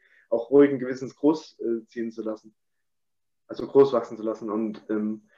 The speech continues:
ich weiß, da gibt's, also ich weiß, äh, ohne Probleme wi-, wird, wird niemand aufwachsen, das ist ja auch nicht das Ding, aber halt, ähm, frei halt, also re-, vom Gedanken her frei, das ist, das meine ich,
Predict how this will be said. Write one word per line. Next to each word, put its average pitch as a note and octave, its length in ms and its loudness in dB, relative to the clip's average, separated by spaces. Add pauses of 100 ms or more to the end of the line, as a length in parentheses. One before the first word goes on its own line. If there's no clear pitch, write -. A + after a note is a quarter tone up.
(160)
ich - 80 -4
weiß, C3+ 220 6
da C3 80 0
gibt's, - 460 -8 (720)
also B2 180 -4
ich A2+ 140 0
weiß, A#2 300 4
äh, A2+ 300 -2
ohne D#3 240 8
Probleme C3 420 4
wi-, B2 280 2
wird, - 380 -10 (320)
wird B2+ 240 -8
niemand C#3 280 8
aufwachsen, C3+ 540 4
das B2 100 -10
ist C3 100 -6
ja B2 80 4
auch A2+ 140 2
nicht - 260 -8
das - 280 -8
Ding, C#3 240 -2 (440)
aber A#2+ 300 2
halt, A#2+ 320 2 (1080)
ähm, A2+ 480 0
frei D3+ 340 4
halt, G#2 260 -6
also G#2 180 -10
re-, A#2 340 -4 (180)
vom B2+ 220 -4
Gedanken C#3 400 0
her A2+ 220 -4
frei, G#2 260 -6
das B2+ 200 -4
ist, - 140 -20
das - 120 0
meine G#2+ 260 -2
ich, - 120 -16